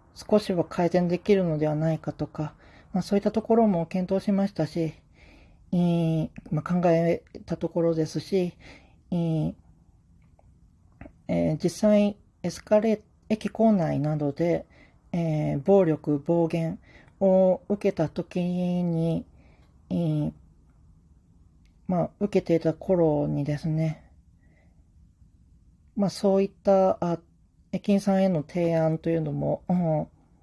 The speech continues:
お願いしたところですし、あと、そうですね。まあ、最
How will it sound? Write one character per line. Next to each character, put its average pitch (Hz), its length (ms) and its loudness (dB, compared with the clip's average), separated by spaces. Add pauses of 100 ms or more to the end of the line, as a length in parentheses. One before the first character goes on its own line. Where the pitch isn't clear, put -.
(800)
お 170 100 0
願 165 320 2
い 160 40 -2
し - 60 -8
た - 80 -4
と 165 140 -2
こ 170 140 0
ろ 165 120 2
で 151 120 -2
す 151 160 -4
し、 160 360 -8 (2500)
あ 170 100 -2
と、 156 480 0 (1500)
そ 165 400 -4
う 143 40 -4
で 156 120 -2
す - 140 -8
ね。 151 300 -4 (2250)
ま 190 100 0
あ、 - 20 -2
最 262 280 2